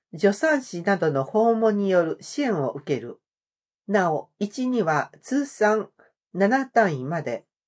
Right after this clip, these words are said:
三、四は一単位一回あたり七千五百円以内。一回から五回目。五千円以内。六回から七回目。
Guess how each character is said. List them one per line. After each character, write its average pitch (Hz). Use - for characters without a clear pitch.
三、 254
四 185
は 127
一 185
単 180
位 -
一 170
回 269
あ 262
た 139
り 131
七 233
千 151
五 180
百 240
円 139
以 185
内。 127
一 202
回 226
か 233
ら 131
五 156
回 151
目。 135
五 202
千 269
円 233
以 240
内。 131
六 220
回 214
か 262
ら 175
七 175
回 156
目。 131